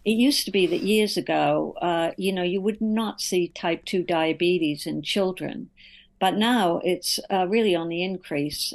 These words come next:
And, um, so, you know, obesity is, is a really a difficult problem. And if you're obese as a child, it's very hard to then, you know, slim down. So really, if you can help them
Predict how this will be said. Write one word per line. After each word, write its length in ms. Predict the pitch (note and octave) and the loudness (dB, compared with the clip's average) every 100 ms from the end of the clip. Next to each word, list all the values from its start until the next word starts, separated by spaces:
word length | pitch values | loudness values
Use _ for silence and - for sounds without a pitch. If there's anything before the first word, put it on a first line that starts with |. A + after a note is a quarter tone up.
| - | -6
And, 400 | F3+ F3 F3+ F#3 | -2 -2 -2 0
um, 340 | F3+ F3 F3+ - - - _ | 0 0 -4 -8 -20 -20 _
so, 520 | - - G3+ F#3+ G3 - | -4 2 4 4 2 -2
you 160 | F#3 | -2
know, 200 | G#3 F#3 | 0 2
obesity 720 | F#3 A3+ B3+ B3+ A3 - F3+ | 0 -2 -2 -4 -4 0 0
is, 200 | F3+ F3 - | 0 -2 -8
is 200 | F#3+ F3+ | -8 -2
a 140 | F3 - _ _ _ - | -4 -4 _ _ _ -6
really 320 | G3 A#3 F#3 | 0 4 4
a 80 | E3+ | 4
difficult 480 | G#3 G#3 A3 F#3+ F3+ | 0 -4 -4 -4 -4
problem. 420 | - G3 F#3+ E3 | 0 0 2 -2
And 100 | E3 | -2
if 140 | F3 - | -4 -2
you're 320 | F#3+ F#3 F3+ _ _ - | 0 0 -4 _ _ -2
obese 380 | G3 B3+ B3+ | 0 2 0
as 120 | F#3+ F#3+ | -2 -4
a 60 | |
child, 460 | F3+ - G#3 E3+ D#3+ | -4 -2 0 0 0
it's 160 | D#3+ | -4
very 280 | - G3 F#3 | -4 -2 -2
hard 500 | F3 G3 F#3 D#3+ D#3 | -2 -2 0 0 0
to 400 | - F3 E3 D#3+ D#3+ - - _ - | -2 0 0 0 -4 -20 -20 _ 0
then, 320 | F#3 F#3+ C4 - | 0 0 -4 -4
you 160 | G3 | -2
know, 280 | F3 D#3 D3+ | 0 -2 -4
slim 420 | - - - F#3+ F3 | -6 -4 0 0 2
down. 400 | F#3 F3 D#3+ D#3+ - - | 0 0 -2 -4 -8 -18
So 600 | - - G3+ F#3+ F#3+ F#3 _ _ _ - | -10 0 2 4 2 -2 _ _ _ -2
really, 280 | B3+ B3+ F#3+ | 4 4 4
if 140 | F#3+ | 2
you 100 | G#3 | -4
can 400 | A3 G#3 G3+ G3+ _ - | -2 -2 -2 -6 _ -14
help 320 | - B3+ B3 | -4 -4 -2
them 260 | A3 G3+ | -2 -2